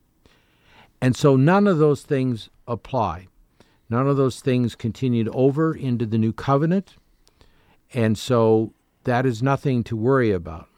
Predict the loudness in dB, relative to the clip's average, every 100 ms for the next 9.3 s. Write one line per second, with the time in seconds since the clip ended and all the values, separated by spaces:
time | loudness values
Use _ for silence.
0 | _ _ _ -20 _ _ _ -4 -2 0
1 | 2 2 0 0 2 0 -2 -2 -2 -2
2 | -4 -6 -2 -2 -2 -4 -4 -6 -8 -6
3 | -4 -2 -4 -4 -2 0 -2 -2 -6 -6
4 | -10 -8 0 0 0 -6 -20 -20 -10 -4
5 | -2 -2 -2 -6 -8 _ -20 _ _ _
6 | _ 0 0 0 0 0 0 0 2 2
7 | -2 -4 -4 -2 -2 -4 -4 -2 0 -2
8 | -4 -8 -4 -2 -2 -4 -4 0 2 2
9 | 0 -6